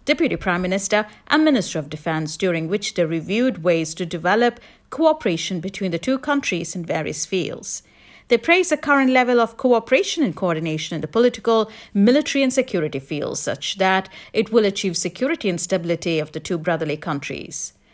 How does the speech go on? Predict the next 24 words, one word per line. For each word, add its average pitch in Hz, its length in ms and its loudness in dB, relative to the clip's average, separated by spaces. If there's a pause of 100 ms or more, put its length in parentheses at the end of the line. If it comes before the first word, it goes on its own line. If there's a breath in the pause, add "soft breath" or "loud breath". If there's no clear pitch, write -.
(260 soft breath)
The 277 80 -2
two 349 220 4
sides 269 420 2
welcomed 247 500 4
the 262 60 2
signing 247 500 0
of - 240 -4
a - 80 -2
memorandum 202 640 0
of - 160 -2
understanding 254 760 2 (300 loud breath)
on 220 80 2
the 240 80 4
establishment 196 800 0
of - 120 -4
an 208 100 2
Omani-Saudi 185 1120 0 (200 loud breath)
Coordination 180 720 0
Council 165 420 -4
co-chaired 247 720 0 (280 loud breath)
by 214 280 4
the 320 80 -2
foreign 202 340 2
ministers 156 640 -2